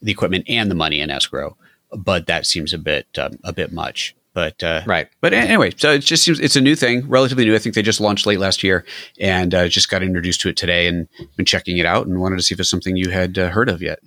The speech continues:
Speaker 2: I, I hadn't, but, uh, I, you know, I do have a bunch of gear here that I need to sell.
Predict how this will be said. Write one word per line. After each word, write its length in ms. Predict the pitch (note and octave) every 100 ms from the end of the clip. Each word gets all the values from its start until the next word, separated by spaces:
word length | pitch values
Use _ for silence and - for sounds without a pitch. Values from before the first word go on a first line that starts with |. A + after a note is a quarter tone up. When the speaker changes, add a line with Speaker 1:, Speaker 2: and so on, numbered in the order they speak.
| G#2
Speaker 2:
I, 240 | C3+ C#3+
I 140 | C#3+ B2+
hadn't, 380 | D3 A3+ D3
but, 320 | - C#3 - D3
uh, 180 | C3+ -
I, 140 | D3
you 160 | F3+ F3+
know, 140 | E3+ - -
I 160 | D#3+
do 220 | D#3 D3 F#3+
have 180 | A3+
a 60 | G3
bunch 240 | D3+ E3
of 80 | C3+
gear 240 | A2+ C3+ F3
here 480 | B2+ F#2+ D2 - -
that 340 | A#2 A#2+ A#2+ A#2+
I 220 | A#2 B2
need 180 | C3 C3+
to 80 |
sell. 340 | G#2+ B2+ D#3